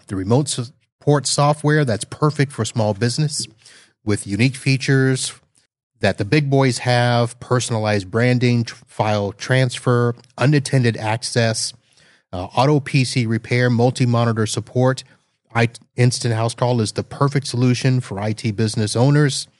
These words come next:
and professionals alike. Try it free for fifteen days with no obligation and no credit card required. Instant house call dot com.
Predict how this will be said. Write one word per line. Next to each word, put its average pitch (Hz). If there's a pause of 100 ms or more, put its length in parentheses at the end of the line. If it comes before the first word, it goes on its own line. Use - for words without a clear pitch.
(560)
and 98
professionals 117
alike. 113
Try 120
it 120
free 160
for 110
fifteen 160
days 123
with 101
no 117
obligation 139 (120)
and 92
no 147
credit 135
card 120
required. 98 (920)
Instant 139
house 117
call 107 (180)
dot 101 (200)
com. 85